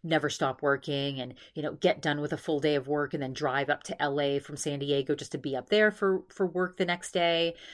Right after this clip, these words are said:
Um, and now they're more focused on self-care. Uh, I cannot wait to <laughs> reach that point. I, I've been in the startup business, you know, which is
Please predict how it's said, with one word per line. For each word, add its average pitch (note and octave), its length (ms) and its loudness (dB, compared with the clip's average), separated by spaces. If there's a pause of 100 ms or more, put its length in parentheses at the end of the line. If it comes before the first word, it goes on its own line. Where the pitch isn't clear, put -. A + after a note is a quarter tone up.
(340)
Um, C#3 520 -2 (200)
and F#3+ 160 4
now F#3+ 300 8
they're F3 320 6
more E3+ 220 2
focused D#3 420 0
on C#3+ 140 0
self-care. G3+ 920 -2 (500)
Uh, D#3 180 -4
I A#3+ 400 6
cannot - 300 0
wait E3 220 2
to A3+ 120 2
<laughs> - 20 6
reach - 300 2
that - 260 2
point. G3+ 500 2
I, D#3 360 2 (120)
I've F#3 240 -2
been F#3+ 160 4
in F#3+ 80 0
the E3+ 80 0
startup D3 720 4 (160)
business, D3 720 -4
you - 180 -14
know, C3 140 -6
which A2+ 200 -8
is D3+ 260 -4